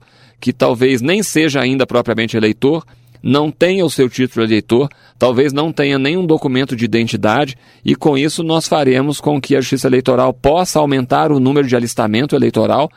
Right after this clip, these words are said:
entre essa camada e fazer com que eles se interessem mais pelos aspectos eleitorais que são tão importantes para a cidadania.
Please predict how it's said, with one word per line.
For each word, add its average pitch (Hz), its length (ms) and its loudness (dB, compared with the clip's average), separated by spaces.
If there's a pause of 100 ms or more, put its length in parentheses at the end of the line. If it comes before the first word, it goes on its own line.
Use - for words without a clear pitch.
(200)
entre 123 320 0
essa 117 200 0
camada 113 520 -2 (180)
e 135 100 0
fazer 135 380 2
com 151 160 -2
que - 80 0
eles 139 160 -2
se - 80 -4
interessem 131 500 0
mais 117 300 0
pelos 127 300 -2
aspectos 110 480 -2
eleitorais 117 560 0
que 127 80 -6
são 123 180 -2
tão 127 140 -2
importantes 123 420 -4
para 120 80 -4
a 113 40 -4
cidadania. 110 680 -4